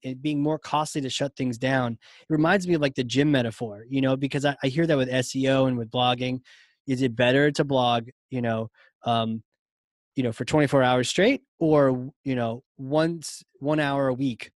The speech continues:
for twenty-four weeks, you know, or the gym, right? Better to go every day for an hour or, you know, just for twenty-four hours, right? For sure, it's the consistency that builds the gains. And if you do it for twenty-four hours straight,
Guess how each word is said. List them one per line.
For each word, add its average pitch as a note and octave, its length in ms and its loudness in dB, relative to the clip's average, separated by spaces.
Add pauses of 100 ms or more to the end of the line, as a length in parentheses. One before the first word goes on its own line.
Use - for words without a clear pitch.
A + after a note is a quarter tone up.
(120)
for B2+ 120 -12
twenty-four B2+ 420 -4
weeks, C#3 320 -4
you C3+ 140 -4
know, C#3+ 140 -12 (180)
or C#3+ 60 -4
the C#3+ 100 2
gym, C3 320 0
right? B2+ 180 -2 (160)
Better D#3 220 4
to E3 60 -2
go D3+ 240 2 (240)
every C#3 220 0
day C3 240 2
for D3 140 0
an C3+ 60 2
hour E3+ 380 2 (320)
or, C#3+ 380 2 (300)
you C3+ 120 -2
know, B2 200 2
just C#3+ 240 -4
for D3+ 100 0
twenty-four D3 380 -2
hours, A#2+ 440 -2
right? C3+ 240 -2 (100)
For A3+ 260 2
sure, F3 840 0 (280)
it's D#3 220 -6
the D3 140 -6
consistency C3 1080 -6
that A#2+ 280 -2 (440)
builds D#3 340 4
the B2+ 120 -2
gains. B2 580 0
And C3+ 100 -2
if D3+ 80 -2
you D3+ 80 -2
do F3 200 4
it F#3+ 100 2
for E3 100 -2
twenty-four D#3+ 380 -2
hours C#3+ 220 -2
straight, A#3 280 -4